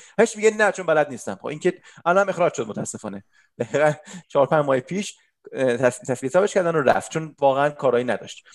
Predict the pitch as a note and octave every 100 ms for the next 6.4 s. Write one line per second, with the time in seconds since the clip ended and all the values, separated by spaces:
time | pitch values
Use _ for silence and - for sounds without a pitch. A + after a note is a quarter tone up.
0 | - - - A#3 B3 A#3 A3+ F3+ F#3+ G3
1 | A#3 A3 E3+ D#3+ D#3+ D#3+ - E3+ E3+ -
2 | G#3 G#3+ F#3+ E3+ C#3+ C3+ A2 - - -
3 | F3 F#3+ F#3+ F#3+ D3+ G#2 G#2 - _ _
4 | A#2+ B2+ B2+ E3 E3+ C#3 D3 D3+ - G2+
5 | G#2 G2+ D#3 - A#2 A#2+ _ _ G2+ G#2+
6 | A#2 G#2 G2